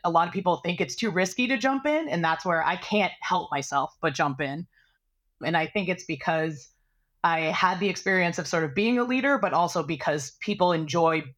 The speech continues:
being led. And I like teaching other people to be empowered and to also improve their leadership skills.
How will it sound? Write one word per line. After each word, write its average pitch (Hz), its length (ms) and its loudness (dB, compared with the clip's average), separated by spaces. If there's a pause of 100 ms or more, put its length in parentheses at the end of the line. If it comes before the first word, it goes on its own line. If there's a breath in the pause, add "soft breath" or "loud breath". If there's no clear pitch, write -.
being 160 500 -2
led. 165 560 0
And 170 120 0
I 160 300 0
like 160 340 0
teaching 165 360 -4
other 156 180 2
people 156 440 0
to 170 100 -6
be 160 180 -2
empowered 156 640 0
and 147 100 -8
to 160 80 -2
also 151 340 0
improve 147 360 -4
their 147 200 2
leadership 139 420 -4
skills. - 360 -10